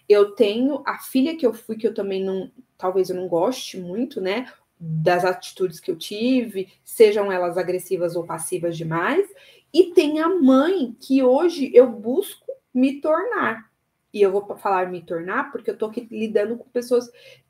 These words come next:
que querem se tornar. Porque quem não quer se tornar mãe, assista o outro vídeo lá que eu falei sobre isso, tá? Tá aqui também na descrição. Mas a mãe que eu quero me tornar, ela vai passar, sim, pela mãe que eu tive. E, claro,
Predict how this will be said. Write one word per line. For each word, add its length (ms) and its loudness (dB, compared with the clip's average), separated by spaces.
que 140 -18
querem 300 4
se 140 -6
tornar. 320 -2
Porque 200 -8
quem 240 -6
não 160 -4
quer 200 -8
se 100 -20
tornar 300 -6
mãe, 360 0
assista 460 -4
o 60 2
outro 340 -2
vídeo 260 -2
lá 120 0
que 100 -12
eu 60 -14
falei 260 -4
sobre 260 -6
isso, 320 -8
tá? 240 0
Tá 140 -10
aqui 120 -14
também 180 -6
na 120 -6
descrição. 500 -6
Mas 340 -2
a 100 -2
mãe 300 2
que 120 -2
eu 60 0
quero 260 0
me 140 -8
tornar, 800 -2
ela 220 4
vai 180 -2
passar, 460 -2
sim, 320 -4
pela 300 0
mãe 240 -6
que 100 -10
eu 80 -4
tive. 680 -10
E, 360 0
claro, 520 2